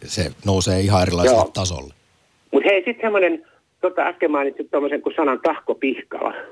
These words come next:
Speaker 1: Kyllä.
Speaker 2: Niin tota, nyt kun on tullut tutkimustuloksia, mitä tää, minkälainen tyyppi tää tahkopihkala on ollut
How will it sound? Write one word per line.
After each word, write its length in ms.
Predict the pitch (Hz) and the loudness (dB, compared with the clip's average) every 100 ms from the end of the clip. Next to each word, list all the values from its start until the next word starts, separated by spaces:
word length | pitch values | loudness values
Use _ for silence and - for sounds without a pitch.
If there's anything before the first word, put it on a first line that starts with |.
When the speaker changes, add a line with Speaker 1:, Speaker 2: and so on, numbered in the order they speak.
| - | -12
Speaker 1:
Kyllä. 260 | 117 92 82 _ _ _ _ _ _ - - | -10 -10 -14 _ _ _ _ _ _ -10 0
Speaker 2:
Niin 200 | 127 120 | 2 2
tota, 440 | 135 - 123 127 - _ _ - | 0 0 -2 -2 -6 _ _ -6
nyt 80 | 196 | -2
kun 100 | 185 | 0
on 80 | 160 | 2
tullut 220 | 170 156 | 2 2
tutkimustuloksia, 840 | 202 - 156 135 - 127 117 151 | 2 0 -2 -4 -4 -4 -2 -2
mitä 180 | 135 135 | 0 0
tää, 200 | 135 151 | 0 -2
minkälainen 440 | 156 160 143 135 123 | -2 -4 -4 -4 -4
tyyppi 280 | 165 139 127 | -2 -2 -2
tää 120 | 131 | -2
tahkopihkala 800 | 131 165 - 123 117 - 117 117 | 0 -2 -2 -2 -2 0 0 0
on 220 | 165 160 147 | 0 0 0
ollut 540 | 208 190 107 101 - | 2 2 0 -4 -8